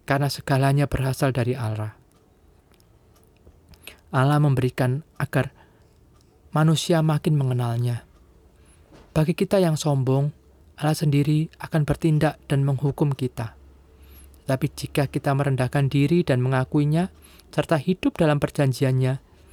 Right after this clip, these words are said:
sebagai umat tebusan Kristus, kita pun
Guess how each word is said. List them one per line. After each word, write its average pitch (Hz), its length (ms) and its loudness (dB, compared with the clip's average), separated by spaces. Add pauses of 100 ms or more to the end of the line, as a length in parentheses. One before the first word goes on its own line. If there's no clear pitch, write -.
(320)
sebagai - 480 -2
umat 143 320 0
tebusan 131 400 -2
Kristus, - 560 -4 (480)
kita - 320 -2
pun 170 160 0